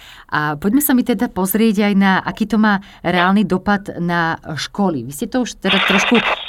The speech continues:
spomenuli, že naozaj sú to školy v takých extrémne ťažkých podmienkach. Podľa, podľa čoho vyberáte školu, s ktorou spolupracujete? Alebo možno teda aj spomente to, na aké školy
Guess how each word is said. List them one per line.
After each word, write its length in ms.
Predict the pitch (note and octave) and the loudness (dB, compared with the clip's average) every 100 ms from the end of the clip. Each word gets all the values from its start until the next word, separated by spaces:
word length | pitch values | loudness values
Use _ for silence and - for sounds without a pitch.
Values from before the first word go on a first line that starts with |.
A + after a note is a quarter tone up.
| - | -16
spomenuli, 720 | - - - F#3+ G#3 G#3+ G3 E3+ | -12 -12 -4 0 0 0 -2 -2
že 160 | F3+ | -2
naozaj 240 | F#3 F#3+ G#3 | -2 -2 -4
sú 160 | G#3 | -6
to 80 | F#3+ | -6
školy 580 | G#3 - F#3+ F#3+ F#3+ C#3 | -8 -4 -2 2 0 0
v 100 | D3 | -6
takých 400 | E3 - D#3 - E2+ | -12 -10 -10 -12 -12
extrémne 400 | D3 - G3+ G3+ | -12 -2 2 2
ťažkých 400 | F#3+ E3 - G3+ | 0 -6 -4 -6
podmienkach. 480 | E3+ F3+ F#3+ F#3+ F#3+ | -6 -2 -2 -2 -6
Podľa, 240 | A3 E3 - - - | 0 0 -2 -18 -8
podľa 240 | G#3 G#3 | -4 -4
čoho 220 | G#3 B3 | -2 -2
vyberáte 480 | G#3+ F#3+ G#3+ G#3+ G#3+ | 0 -2 -2 -4 -4
školu, 480 | - - E3+ E3 G3+ | -8 -6 -4 -4 -6
s 80 | - | -8
ktorou 560 | - F#3+ F#3+ F#3+ F3+ | -6 -2 2 2 0
spolupracujete? 1040 | - - - E3+ E3 - D#3+ D3+ F3 E3 F#3+ | -2 -8 -2 -2 -2 -4 -6 -6 -6 -6 -6
Alebo 300 | - F3 G#3+ | -4 -2 0
možno 320 | A3+ A3+ A#3 | 0 -2 -2
teda 240 | A3+ G#3 A3 | -2 -4 -4
aj 100 | A3 | -4
spomente 460 | F3+ F#3 G#3 G#3 G3+ | -6 -2 -2 -4 -6
to, 160 | E3 F3+ - - | -6 -8 -12 -12
na 160 | F3+ - | -6 -6
aké 240 | F#3+ A3+ | -4 -6
školy 340 | - G3 F#3+ | -4 -2 -2